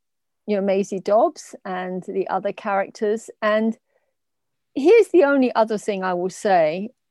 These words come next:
is that it's always been interesting to me how, you know, I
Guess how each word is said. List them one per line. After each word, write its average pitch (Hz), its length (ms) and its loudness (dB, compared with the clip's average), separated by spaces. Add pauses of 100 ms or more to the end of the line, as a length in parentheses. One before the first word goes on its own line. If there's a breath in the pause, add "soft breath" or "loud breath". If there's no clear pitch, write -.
is 220 220 0
that 226 280 2
it's 233 240 -2 (180)
always 320 460 2
been 240 180 -6
interesting 175 600 -8
to - 100 -16
me 175 220 -10
how, 190 320 -8 (340 soft breath)
you 254 100 2
know, 262 100 4
I 330 160 2